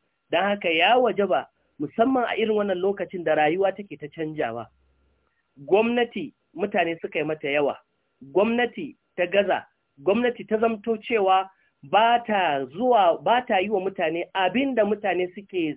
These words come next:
tsammani ko suke sa ran za ta yi musu, to akwai buƙatar ya zamto an yawaita sana'o'in hannu ga yara masu tasowa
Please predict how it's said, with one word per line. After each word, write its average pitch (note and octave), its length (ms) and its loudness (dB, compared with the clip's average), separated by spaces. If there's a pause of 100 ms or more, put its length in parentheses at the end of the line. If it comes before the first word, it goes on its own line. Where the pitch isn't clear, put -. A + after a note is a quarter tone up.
(140)
tsammani F3 520 -2
ko E3+ 120 -8
suke D#3 320 -14
sa E3 140 0
ran C#3 160 -2
za D3 120 0
ta D3+ 100 -14
yi B2 60 -8
musu, F#3+ 280 -10 (420)
to D3 80 -2
akwai F#3 240 0
buƙatar F#3 480 -4
ya C#3 80 -6
zamto D#3+ 400 -4
an F3 280 -2
yawaita F3 560 0 (420)
sana'o'in F3+ 520 2
hannu F3 400 -2 (160)
ga D3+ 100 0
yara F3+ 340 2
masu D3+ 260 -4
tasowa D#3 460 -4